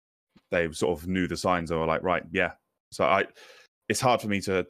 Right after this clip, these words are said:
answer that one in that regard, but if you've got a lot of the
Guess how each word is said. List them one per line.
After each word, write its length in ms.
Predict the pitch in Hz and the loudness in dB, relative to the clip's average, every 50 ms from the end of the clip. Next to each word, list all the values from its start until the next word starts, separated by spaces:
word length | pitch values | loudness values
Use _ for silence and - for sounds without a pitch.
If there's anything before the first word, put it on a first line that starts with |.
| - | -2
answer 280 | 98 98 92 - - 98 | 0 0 0 0 0 -2
that 100 | 90 92 | 0 0
one 80 | 92 | -2
in 80 | 87 85 | -4 -4
that 140 | 90 - 67 | -4 -6 -6
regard, 360 | 87 - 107 98 92 87 82 - | -4 -2 0 2 2 2 0 0
but 240 | - 87 85 - - _ _ _ - | 0 0 0 0 -2 _ _ _ -8
if 200 | - 98 - 110 | -6 -4 0 0
you've 220 | 110 104 90 - | 0 0 0 0
got 220 | - 113 107 - - | 2 4 4 4 2
a 60 | 95 | 0
lot 300 | 95 98 98 98 - - | -2 2 2 2 2 2
of 140 | 95 85 - - | 0 -2 -4 -6
the 360 | 95 90 90 87 85 82 | -6 -6 -4 -6 -8 -10